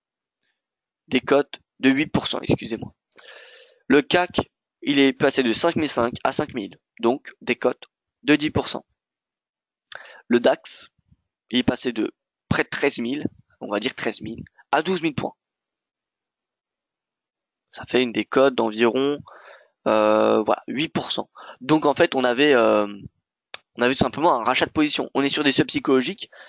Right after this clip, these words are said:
Euh, traditionnellement, le mois de septembre, c'est le pire mois, mais à la fin du mois, on sait que c'est le point bas qui est fait sur les indices. On a ces seuils psycho-, psychologiques. Donc voilà,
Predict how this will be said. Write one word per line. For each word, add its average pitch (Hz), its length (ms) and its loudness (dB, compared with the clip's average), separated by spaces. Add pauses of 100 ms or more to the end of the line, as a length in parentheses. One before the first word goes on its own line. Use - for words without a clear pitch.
(1200)
Euh, 120 840 4
traditionnellement, 156 920 0 (100)
le 123 100 0
mois 135 140 2
de - 40 -10
septembre, 139 300 -2
c'est 123 80 -6
le 117 120 -8
pire 139 220 2
mois, 135 400 -2 (100)
mais 127 440 0
à 113 100 -2
la 104 120 -4
fin 151 200 0
du 143 120 -10
mois, 135 340 2 (220)
on 117 80 -10
sait 139 120 -4
que - 80 -14
c'est 113 60 -12
le - 60 -10
point 107 200 -4
bas 117 220 -2 (280)
qui - 100 -12
est - 60 -16
fait 113 80 -6
sur 113 140 -6
les 107 120 -4
indices. - 420 -14 (2000)
On 185 200 2
a 175 240 2 (180)
ces - 240 -8
seuils 127 220 -2
psycho-, - 320 -10 (140)
psychologiques. 110 760 -8
Donc - 600 -4
voilà, 135 180 0